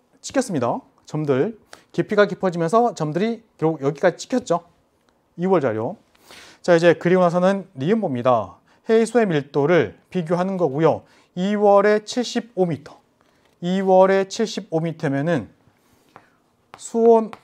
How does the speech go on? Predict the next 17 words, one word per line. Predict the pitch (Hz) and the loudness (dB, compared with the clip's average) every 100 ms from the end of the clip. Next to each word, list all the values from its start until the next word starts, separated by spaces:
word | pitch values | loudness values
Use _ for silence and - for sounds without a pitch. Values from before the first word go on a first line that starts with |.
| _ | _
보이시죠? | 139 156 - - 113 135 202 - _ _ - - _ _ _ _ _ _ - | -4 -2 -4 -4 -4 -4 -8 -18 _ _ -20 -20 _ _ _ _ _ _ -4
오점팔 | 151 151 156 220 226 | -4 -4 -4 -4 0
도. | 151 117 190 - _ _ _ _ _ _ _ | 0 0 -4 -10 _ _ _ _ _ _ _
됐죠? | - - 196 _ _ _ | -12 -10 -12 _ _ _
그 | 131 | -4
다음에 | 135 135 196 - | -2 0 -2 -2
염분 | 131 151 156 233 233 - _ _ _ | -4 -2 -2 -2 -6 -16 _ _ _
삼십사점영 | - 214 208 202 220 - - 185 - - 196 190 165 131 151 240 - - - _ | -8 -6 -6 -6 -8 -8 -4 -4 -6 -4 -2 -2 -2 -2 0 0 -6 -14 -20 _
피에스유. | - 233 190 - 117 101 120 214 - - _ _ _ | -8 -4 -4 -4 -8 -8 -10 -14 -20 -20 _ _ _
그러면 | - 156 156 180 113 90 _ _ - | -10 -6 -2 -2 -2 -6 _ _ -14
볼게요. | 165 180 175 127 87 _ _ _ _ - | -8 -2 0 -2 -6 _ _ _ _ -2
여기가 | 156 180 190 196 214 214 | -2 0 2 4 2 0
영 | 127 143 135 | -4 -4 -2
도고 | 151 147 143 226 240 180 | 0 0 2 4 4 2
여기가 | 123 131 156 160 180 165 | -2 -6 -6 -2 -2 -2
오 | 151 139 131 | -8 -8 -4
도고 | 135 127 220 262 254 | -6 -4 -2 0 -2